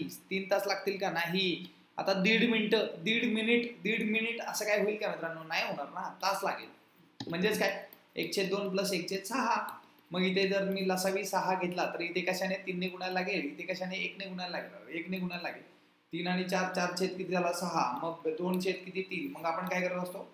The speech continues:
तीन छेद दोन म्हणजे किती असेल? दीड तास असायला पाहिजे.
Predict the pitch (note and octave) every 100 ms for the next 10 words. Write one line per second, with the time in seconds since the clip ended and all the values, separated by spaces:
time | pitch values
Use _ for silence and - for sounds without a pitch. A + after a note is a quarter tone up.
0 | - - _ _ F#3+ G#3 G#3 F#3+ F#3 F3+
1 | F#3 F#3 G#3+ F#3 F3+ F3+ F3+ F3+ F#3 F3+
2 | F#3 F#3+ F3+ F#3 F3+ F#3 F#3 A3 D#3 D3+
3 | G3 G#3 G#3+ G3 G3+ G3 G3+